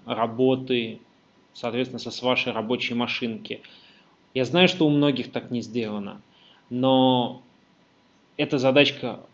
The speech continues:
полезная, и ещё мы её щас свяжем с вашим GitHub аккаунтом. Вы видите довольно-таки приятный способ, а, коммуникации между вашими виртуальными машинками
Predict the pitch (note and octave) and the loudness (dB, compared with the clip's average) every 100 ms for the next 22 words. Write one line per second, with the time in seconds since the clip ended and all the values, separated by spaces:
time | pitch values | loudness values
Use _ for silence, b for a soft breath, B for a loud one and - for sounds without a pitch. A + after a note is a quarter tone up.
0 | - A#2+ D3 F3+ C3+ B2 G#2+ A2 A#2+ A#2 | -6 2 6 6 4 0 -2 -4 -4 -2
1 | D#3 D3+ C3+ B2 C3+ B2+ B2 C3+ C3 A2+ | 2 2 2 0 -2 -6 -2 0 0 -2
2 | B2+ B2+ A#2 A2+ A2 A#2 C#3 C3+ - - | 0 0 -2 -6 -6 -2 -2 -2 -14 -14
3 | A#2+ D3+ C#3+ B2+ - G#2+ A2 B2+ C3 - | -4 2 2 2 -4 -12 -6 -2 -2 -2
4 | A#2+ A2 A2+ - - A#2 C#3+ C#3 A2 - | -12 -14 -16 -20 -8 -2 0 0 -2 -8
5 | G#2+ - A#2+ A2+ B2+ C3 C3 A2 G#2+ G#2 | -16 -12 -8 0 2 2 0 -8 -10 -12
6 | b b b b - - C#3 - A#2+ - | b b b b -10 -2 -2 -2 -10 -12
7 | A#2 A2+ A2+ A2+ - B2+ B2 A#2+ C#3+ C#3 | -8 -4 -4 -4 -4 -2 0 0 0 0
8 | - A#2 A2 A2+ A#2 B2+ A#2+ - G#2+ G#2 | -2 -8 -6 -4 4 6 4 2 -6 -8
9 | G#2 - A#2 D3 G2+ G#2+ A2+ - G#3+ G#3 | -10 -4 -4 -4 -8 -6 -4 0 0 2
10 | C#3+ A2 G#2 | 0 -2 -6